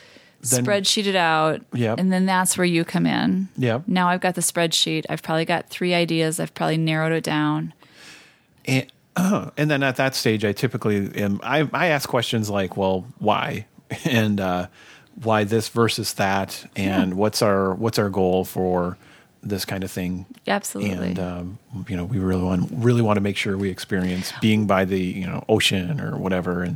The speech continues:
Speaker 2: You know, and I should say
Speaker 1: And
Speaker 2: that
Speaker 1: then I'm
Speaker 2: even before I do my research, we
Speaker 1: Yeah.
Speaker 2: often have that conversation, though. What's our
Speaker 1: Sure.
Speaker 2: goal? You know?
Speaker 1: Yeah, yeah. It's not like I'm totally absent in the beginning, whatever, but, like, there is a, you do this thing. It's like you will disappear into the matrix.
Speaker 2: I do.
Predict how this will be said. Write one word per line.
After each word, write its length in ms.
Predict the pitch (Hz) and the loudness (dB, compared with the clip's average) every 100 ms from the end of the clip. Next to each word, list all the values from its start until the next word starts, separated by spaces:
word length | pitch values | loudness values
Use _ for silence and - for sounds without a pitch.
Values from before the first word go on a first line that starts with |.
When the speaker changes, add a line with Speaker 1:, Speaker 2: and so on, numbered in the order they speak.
| - | -2
Speaker 2:
You 80 | 285 | 0
know, 100 | 262 | 2
and 100 | 240 | 2
I 80 | 233 | 0
should 280 | 220 226 196 | 2 0 0
say 400 | - 143 - 87 | 0 0 0 -2
Speaker 1:
And 80 | - | 0
Speaker 2:
that 100 | 180 | 0
Speaker 1:
then 60 | - | -2
I'm 20 | |
Speaker 2:
even 320 | 220 240 226 185 | -2 0 2 2
before 380 | 170 - 165 | 0 -2 -2
I 80 | 160 | -2
do 120 | 156 151 | -2 -2
my 100 | 143 | -4
research, 460 | 147 - - - | -4 -6 -8 -6
we 80 | 151 | -4
Speaker 1:
Yeah. 80 | 147 | -2
Speaker 2:
often 220 | - 156 | -4 -8
have 160 | 147 - | -8 -8
that 180 | - | -8
conversation, 640 | - - - - - - 139 | -8 -10 -8 -6 -4 -2 0
though. 100 | 135 | 0
What's 200 | 175 160 | 2 2
our 120 | 135 | 0
Speaker 1:
Sure. 140 | - | 0
Speaker 2:
goal? 300 | - - - 180 - _ _ _ _ _ _ - | 0 0 -2 -4 -12 _ _ _ _ _ _ -4
You 140 | 165 | -2
know? 340 | - - - 170 - _ _ - | 0 -2 -4 -8 -16 _ _ -4
Speaker 1:
Yeah, 220 | 339 143 | 0 2
yeah. 240 | 139 - - | 0 0 -2
It's 180 | 131 - | -2 0
not 160 | 196 | 0
like 220 | 151 107 98 | 2 0 -2
I'm 200 | 82 143 _ - | -4 -8 _ -4
totally 480 | 101 104 85 85 - | 0 2 0 -4 -6
absent 500 | - 82 - 95 - | -4 -4 -4 -6 -2
in 60 | 156 | 0
the 40 | |
beginning, 300 | 107 92 92 | 0 0 0
whatever, 300 | 127 90 98 | 0 -2 -2
but, 160 | 95 95 | 0 2
like, 260 | 98 92 | 2 2
there 160 | - 147 | 2 2
is 160 | 185 180 | 2 2
a, 200 | 131 101 - - - - - - | 0 0 -10 -20 -20 -20 -20 -4
you 120 | 151 | -2
do 260 | 156 220 254 | 0 0 2
this 300 | 269 202 - | 2 0 -2
thing. 360 | - 185 110 92 | 0 2 2 0
It's 200 | 120 - | -2 0
like 240 | 131 123 | 0 0
you 100 | 147 | 0
will 260 | 156 220 269 | 0 2 0
disappear 720 | 147 180 - - - 156 135 | 0 -2 -2 -4 0 2 4
into 160 | 117 110 | 2 0
the 100 | 104 | 0
matrix. 640 | 101 98 - - - 185 | 0 0 -4 -12 -12 -6
Speaker 2:
I 160 | 160 185 | -4 -2
do. 480 | 160 165 170 147 | 0 0 0 -2